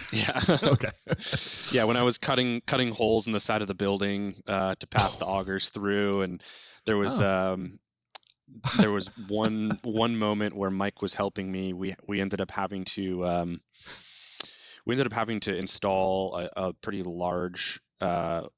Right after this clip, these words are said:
Speaker 1: motorized gearbox for one of the augers, um, like, up in the ceiling, essentially, of the, of the building, um, in
Speaker 2: Hmm.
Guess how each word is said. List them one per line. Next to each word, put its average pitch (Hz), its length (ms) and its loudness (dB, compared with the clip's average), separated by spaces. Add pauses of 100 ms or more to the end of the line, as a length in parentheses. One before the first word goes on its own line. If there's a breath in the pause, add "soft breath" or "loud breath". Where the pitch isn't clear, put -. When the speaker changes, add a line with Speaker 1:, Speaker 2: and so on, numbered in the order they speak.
(240)
Speaker 1:
motorized 90 1000 -2 (100)
gearbox 92 880 -2
for 90 320 -2
one 90 160 -2
of 85 80 -4
the 87 140 -4 (180)
augers, 95 800 -2
um, 85 400 -4
like, 85 260 -6 (640)
up 98 320 -2
in 92 200 0
the 90 80 2
ceiling, 104 600 -2 (160)
essentially, 113 640 0
of 92 240 -6
the, 87 300 0 (140)
of 95 140 -6
the 87 80 -6
building, 101 480 -2 (500 loud breath)
um, 87 460 -4
in 92 160 0
Speaker 2:
Hmm. 98 40 4